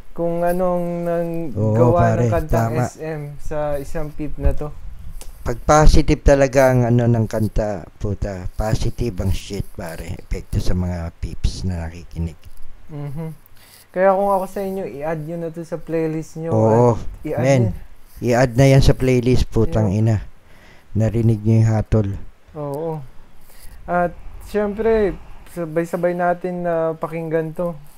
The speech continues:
Speaker 1: Ah, huwag nyong kalimutan mag-like, mag-share, at mag-subscribe.
Speaker 2: Opo, dito na po nagtatapos ang ating episode.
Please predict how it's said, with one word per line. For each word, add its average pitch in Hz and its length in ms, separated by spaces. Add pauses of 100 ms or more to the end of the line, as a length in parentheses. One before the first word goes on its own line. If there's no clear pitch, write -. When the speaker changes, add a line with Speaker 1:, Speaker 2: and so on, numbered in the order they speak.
(340)
Speaker 1:
Ah, 165 640 (320)
huwag 156 160
nyong 175 160
kalimutan 175 480
mag-like, 170 480
mag-share, 180 560
at 170 160
mag-subscribe. 165 960
Speaker 2:
Opo, 123 380
dito 135 260
na 131 140
po - 100
nagtatapos 127 640
ang 120 160
ating 123 240
episode. 127 560